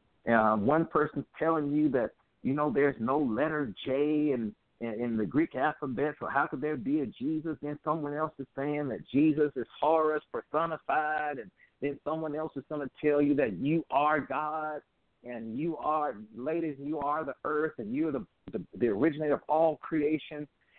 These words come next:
And there's so much coming at that. What happens is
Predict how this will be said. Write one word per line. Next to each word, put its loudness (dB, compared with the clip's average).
And -2
there's -4
so 4
much -4
coming -4
at -4
that. 2
What 2
happens -2
is -2